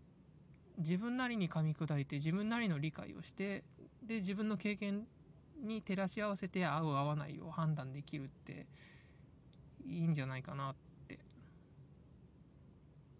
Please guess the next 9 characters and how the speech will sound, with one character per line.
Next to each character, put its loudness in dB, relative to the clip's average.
YouTube 0
と 0
か 2
だ 4
と、 -4
話 -2
し -8
手 0
の 0